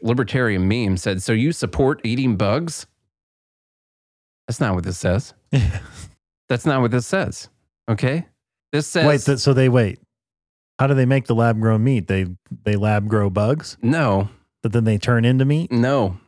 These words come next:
Speaker 1: No, that's not what they do.
Speaker 2: <clears throat> You know,
Speaker 1: This actually
Speaker 2: I
Speaker 1: has nothing to do with bugs. Still.
Speaker 2: I saw Simba in The Lion King go from eating meat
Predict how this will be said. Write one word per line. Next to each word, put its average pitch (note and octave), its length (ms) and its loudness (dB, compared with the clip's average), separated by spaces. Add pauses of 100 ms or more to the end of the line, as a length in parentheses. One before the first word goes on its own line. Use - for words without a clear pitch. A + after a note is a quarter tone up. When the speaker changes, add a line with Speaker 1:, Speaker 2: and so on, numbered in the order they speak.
(140)
Speaker 1:
No, G#2 140 0
that's G2+ 220 -2
not G#2 180 0
what G2+ 100 -2
they G2+ 120 0
do. F#2+ 400 0
Speaker 2:
<clears throat> - 40 -20 (200)
You D3+ 80 4
know, D#3 140 4
Speaker 1:
This C#3+ 100 2
actually F3 260 4
Speaker 2:
I D#3 60 2
Speaker 1:
has G#2 120 -4
nothing B2+ 280 2
to G2+ 60 2
do G2+ 120 0
with G2 140 0
bugs. F#2+ 420 0 (400)
Still. G2 340 0 (960)
Speaker 2:
I E3 220 2
saw A#2 520 2 (200)
Simba E2+ 640 -2 (420)
in F#2+ 80 -2
The F#2+ 80 0
Lion G2 320 0
King F2+ 300 -2
go F#2+ 160 0
from G2+ 160 -2
eating A2+ 260 2
meat E2+ 380 -4